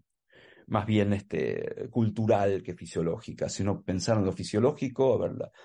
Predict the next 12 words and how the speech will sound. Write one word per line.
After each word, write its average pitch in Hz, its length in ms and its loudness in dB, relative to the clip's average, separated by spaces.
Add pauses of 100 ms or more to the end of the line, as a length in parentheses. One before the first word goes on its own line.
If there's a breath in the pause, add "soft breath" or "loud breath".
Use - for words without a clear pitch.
(140 loud breath)
la 87 160 -4
testosterona 131 1000 2 (320 soft breath)
tiene 113 680 2
en, 90 440 -6
en, 85 320 -2
en 92 140 -2
hombres 113 380 4
particularmente 113 920 -2 (260 loud breath)
un 104 200 -4
pico 117 240 0
de 110 60 4
secreción 117 800 -4